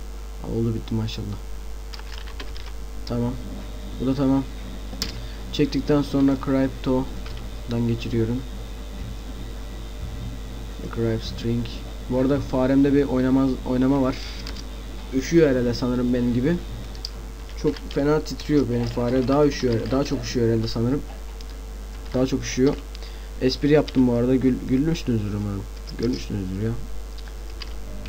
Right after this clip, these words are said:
Espri yapmayı <laughs> pek severim ben. Hem-, hele espri, iğrenç esprileri acayip çok severim yapmayı. Bu arada ben kendimi tanıtayım isterseniz. Uzun zamandır <laughs> video çekiyorum ama kendimi hiç tanıttığım yok.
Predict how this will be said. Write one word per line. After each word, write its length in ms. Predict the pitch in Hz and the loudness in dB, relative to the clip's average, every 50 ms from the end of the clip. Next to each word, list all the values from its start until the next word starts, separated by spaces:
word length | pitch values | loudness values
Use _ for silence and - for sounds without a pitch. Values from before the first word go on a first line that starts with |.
| - - 110 | -6 -6 -6
Espri 220 | 117 - - 123 | -6 -4 -4 -2
yapmayı 500 | 123 127 - - 135 135 120 - 170 - - - - - - - - - | -2 -2 0 0 -2 0 2 2 2 0 0 -4 -8 -8 -8 -8 -8 -8
<laughs> 480 | - - - - - - - - - - | -8 -8 -8 -8 -8 -8 -8 -8 -4 0
pek 160 | 143 139 - | 0 0 2
severim 420 | - - 127 117 113 110 110 113 | 2 2 2 2 4 4 4 2
ben. 120 | 123 135 - - - - - - - - - - - | 2 2 -2 -4 -8 -10 -10 -10 -10 -10 -8 -8 -4
Hem-, 220 | 120 123 123 120 117 | -2 0 0 2 2
hele 220 | 123 151 143 135 | 4 6 6 6
espri, 280 | 135 135 - - - - - - | 6 4 0 -2 -6 -4 0 2
iğrenç 400 | 139 139 143 147 156 156 - - | 2 4 4 4 4 4 4 2
esprileri 460 | 135 - - 143 135 139 151 160 147 | 0 2 4 6 8 8 8 8 6
acayip 300 | 139 131 139 143 147 - | 6 6 4 4 4 2
çok 140 | 143 127 - | 0 -2 0
severim 300 | - 120 117 113 113 113 | 2 2 4 4 4 2
yapmayı. 360 | 110 - - 120 127 147 151 - - - - - - - - - - - - - - - - - - - - - - - - - - - - - - - - - - - - - - - - - - - - - - - - - - - - - - 117 | 2 0 0 2 2 2 2 -2 -6 -8 -10 -10 -10 -10 -8 -8 -8 -6 -6 -6 -6 -6 -8 -8 -8 -8 -8 -8 -10 -10 -8 -8 -8 -8 -8 -8 -8 -8 -8 -8 -8 -8 -8 -6 -6 -6 -6 -6 -6 -6 -8 -8 -8 -8 -8 -8 -8 -8 -8 -6 -2 0
Bu 80 | 135 | 2
arada 180 | 139 139 156 151 | 4 6 8 8
ben 140 | 156 156 151 | 8 6 6
kendimi 320 | - 170 151 156 160 160 | 4 4 6 6 6 6
tanıtayım 400 | 160 165 156 156 156 170 165 165 | 6 6 6 6 8 6 6 6
isterseniz. 520 | 151 - - 139 131 139 131 131 127 - - - 131 | 6 4 2 2 4 6 4 4 4 2 0 0 2
Uzun 160 | 127 135 135 | 4 4 6
zamandır 400 | 135 147 147 147 156 170 151 123 | 6 8 8 8 8 8 8 8
<laughs> 0 | |
video 160 | 139 139 160 | 8 6 6
çekiyorum 360 | 156 - 156 143 135 139 143 | 6 4 4 4 6 6 6
ama 160 | 156 156 147 131 | 6 4 4 4
kendimi 280 | 143 139 135 139 151 | 4 6 6 6 4
hiç 60 | 151 | 2
tanıttığım 520 | - - 147 139 131 - - 151 135 139 151 | 2 2 2 2 2 0 2 4 6 6 6
yok. 180 | 170 170 - | 6 2 -2